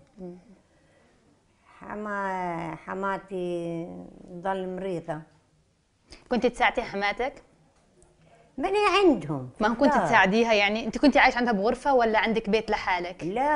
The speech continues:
Speaker 2: عند عيلة بيلة.
Speaker 1: عيلة بيلة.
Speaker 2: عيلة بيلة، يعني مع بعض. عارفة
Speaker 1: الله
Speaker 2: شو معناه؟
Speaker 1: حطوكي وحملوكي.
Speaker 2: آه، <laughs> عيلة بيلة.
Speaker 1: طيب،
Speaker 2: قاعدة
Speaker 1: شو
Speaker 2: أنا
Speaker 1: جابوا
Speaker 2: وي-
Speaker 1: لك ذهب طيب؟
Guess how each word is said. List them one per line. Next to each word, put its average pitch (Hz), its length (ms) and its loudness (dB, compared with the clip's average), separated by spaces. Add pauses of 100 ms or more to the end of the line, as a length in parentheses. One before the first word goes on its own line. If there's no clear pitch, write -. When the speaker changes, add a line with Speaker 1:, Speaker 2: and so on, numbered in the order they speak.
(120)
Speaker 2:
عند 254 540 0
عيلة 202 680 0
بيلة. 196 420 -2 (460)
Speaker 1:
عيلة 185 320 -10
بيلة. 175 380 -14 (280)
Speaker 2:
عيلة 220 300 -6
بيلة، 156 500 -10
يعني 151 180 -10
مع 175 180 -8
بعض. 135 240 -10 (1400)
عارفة 175 280 0
Speaker 1:
الله 247 180 2
Speaker 2:
شو 214 60 0
معناه؟ 240 340 4
Speaker 1:
حطوكي 269 280 4
وحملوكي. 247 880 2 (280)
Speaker 2:
آه، 190 340 -4 (440)
<laughs> 233 300 -6
عيلة 226 380 4
بيلة. 170 460 -2 (400)
Speaker 1:
طيب، 226 400 4
Speaker 2:
قاعدة 208 420 6
Speaker 1:
شو 170 60 0
Speaker 2:
أنا 262 80 4
Speaker 1:
جابوا 262 180 8
Speaker 2:
وي- 247 160 6
Speaker 1:
لك 208 40 2
ذهب 185 480 -2
طيب؟ 135 200 -8